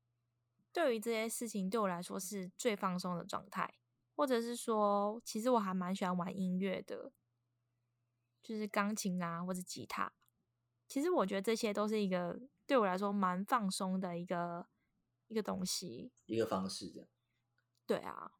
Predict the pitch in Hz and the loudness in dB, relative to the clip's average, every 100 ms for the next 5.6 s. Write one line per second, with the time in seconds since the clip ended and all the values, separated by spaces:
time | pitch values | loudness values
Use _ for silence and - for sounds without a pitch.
0 | _ - 190 - - _ _ _ _ _ | _ -8 -8 -10 -18 _ _ _ _ _
1 | _ _ _ _ 233 208 220 196 214 214 | _ _ _ _ -4 0 2 2 4 4
2 | 202 180 190 190 190 196 196 190 185 208 | 4 4 6 6 6 2 2 6 6 6
3 | 190 170 170 180 185 165 165 170 170 - | 4 2 0 0 0 -2 -2 -2 -2 -8
4 | 208 _ _ _ _ - 185 180 - - | -12 _ _ _ _ -4 -2 -2 -4 -6
5 | - 214 _ _ 190 180 | -10 -12 _ _ 0 0